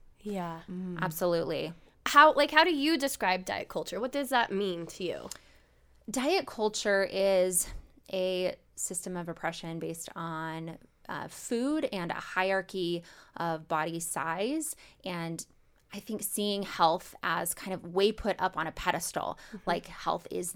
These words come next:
Speaker 3: the most important thing you can do with your life, and here is the ways to achieve it, even though it's not even close to a one-size-fits-all.
Speaker 1: Yeah.
Speaker 3: But I do see it as a system of oppression with rules and expectations,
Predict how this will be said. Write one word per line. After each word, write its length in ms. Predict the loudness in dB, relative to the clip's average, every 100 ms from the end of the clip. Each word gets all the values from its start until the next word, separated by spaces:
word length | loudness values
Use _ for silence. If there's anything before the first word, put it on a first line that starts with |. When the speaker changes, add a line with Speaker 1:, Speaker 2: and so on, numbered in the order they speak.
| -8
Speaker 3:
the 160 | -6 0
most 340 | 2 2 2
important 420 | -4 -2 -4 -4
thing 260 | -6 -6 -2
you 120 | -4
can 160 | -4 -4
do 200 | 0 2
with 200 | 2 0
your 120 | -2
life, 360 | 2 2 0 -6 -20 -16 -8
and 140 | -8
here 280 | 0 0 2
is 160 | 2
the 100 | 0
ways 240 | 0 -2 -4
to 120 | -4
achieve 280 | -4 -4 -2
it, 140 | -2
even 240 | -2 -6 -6
though 140 | -4
it's 300 | -4 -4 -6 -8
not 360 | -8 -6 -6
even 180 | -6 -10
close 480 | -10 2 6 6 2
to 100 | -2
a 60 | -2
one-size-fits-all. 1600 | -2 -4 -4 -4 -6 -10 -20 -20 -20 -20 -10 -8 -4 -4 -4 -8
Speaker 1:
Yeah. 200 | -8 -6 -4
Speaker 3:
But 80 |
I 80 | -4 -4
do 160 | -4 -4
see 200 | -2 -2
it 120 | -2
as 120 | -4
a 200 | -6 -6 -10 _
system 320 | -10 -8 -6
of 120 | -6 -8
oppression 560 | -6 -8 -6 -8 -6
with 240 | -6 -6 -4
rules 340 | 0 2 0
and 100 | -2
expectations, 1160 | -8 -10 -10 -10 -10 -10 -8 -10 -10 -10 -6 -8